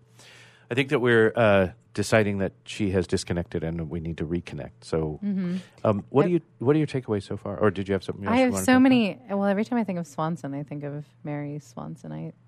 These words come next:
Speaker 2: from Dumb and Dumber. <laughs>
Speaker 1: Wow. It's
Speaker 2: I
Speaker 1: funny.
Speaker 2: know,
Speaker 1: I think
Speaker 2: it's
Speaker 1: of
Speaker 2: so
Speaker 1: Swanson
Speaker 2: good.
Speaker 1: T V dinners 'cause I'm much older. All right.
Speaker 2: <laughs>
Speaker 1: But let's talk about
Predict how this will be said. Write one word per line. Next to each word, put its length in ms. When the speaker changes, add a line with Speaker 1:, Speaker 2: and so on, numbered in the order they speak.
Speaker 2:
from 240
Dumb 240
and 80
Dumber. 320
<laughs> 80
Speaker 1:
Wow. 340
It's 140
Speaker 2:
I 20
Speaker 1:
funny. 180
Speaker 2:
know, 80
Speaker 1:
I 20
think 180
Speaker 2:
it's 120
Speaker 1:
of 40
Speaker 2:
so 60
Speaker 1:
Swanson 260
Speaker 2:
good. 120
Speaker 1:
T 60
V 100
dinners 280
'cause 220
I'm 120
much 220
older. 240
All 60
right. 200
Speaker 2:
<laughs> 240
Speaker 1:
But 200
let's 200
talk 160
about 320